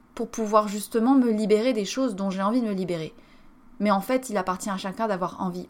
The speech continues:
ou non de mener la vie qu'il a envie de vivre, et je n'ai pas de pouvoir là-dessus. Bref. L'humain est naturellement animé par cette adrénaline de la chasse,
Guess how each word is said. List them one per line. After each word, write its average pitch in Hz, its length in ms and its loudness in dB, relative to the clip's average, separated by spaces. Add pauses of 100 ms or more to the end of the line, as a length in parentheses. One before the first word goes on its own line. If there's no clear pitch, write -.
ou 233 60 -2
non 214 260 -2 (460)
de 170 140 -4
mener 180 260 -2
la 208 160 0
vie 196 160 -8
qu'il 180 220 -10
a 165 60 -4
envie 175 300 -8 (200)
de 151 60 -14
vivre, 233 400 -4 (600)
et 185 100 0
je 170 100 -4
n'ai 170 100 -4
pas 202 160 2
de 196 60 -2
pouvoir 180 360 -4
là-dessus. - 460 -12 (520)
Bref. - 460 -8 (260)
L'humain 240 340 6
est 247 100 4
naturellement 220 680 2
animé 220 480 2
par 185 160 -6
cette 190 220 -4
adrénaline 190 600 -2
de 175 120 -6
la 170 180 -6
chasse, - 500 -2